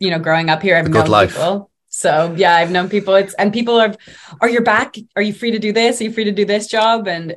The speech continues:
Speaker 1: it, it's just, like, good way to make a little bit of money, but I'm able to
Speaker 2: Yeah.
Speaker 1: also work as I go, like, on the road.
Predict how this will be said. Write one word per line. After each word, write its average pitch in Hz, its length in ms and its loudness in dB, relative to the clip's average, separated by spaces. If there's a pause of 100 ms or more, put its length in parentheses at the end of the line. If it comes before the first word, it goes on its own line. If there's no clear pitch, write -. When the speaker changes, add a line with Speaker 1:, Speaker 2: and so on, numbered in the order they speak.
(140)
Speaker 1:
it, - 160 -2
it's 208 160 0
just, 214 160 -4
like, 190 180 2
good 170 340 -2 (160)
way 156 260 -2
to 143 260 -6 (100)
make 156 300 -4
a 165 40 -4
little 151 180 -6
bit 147 100 -8
of 147 80 -8
money, 143 320 -6
but 139 400 -2
I'm 190 240 2
able 190 380 -2
to 170 240 -6
Speaker 2:
Yeah. 147 40 -6
Speaker 1:
also 147 460 -4 (400)
work 160 260 -2
as 143 180 -2
I 135 100 -6
go, 135 360 -8
like, - 320 -14
on 135 140 -10
the 127 80 -12
road. 127 420 -12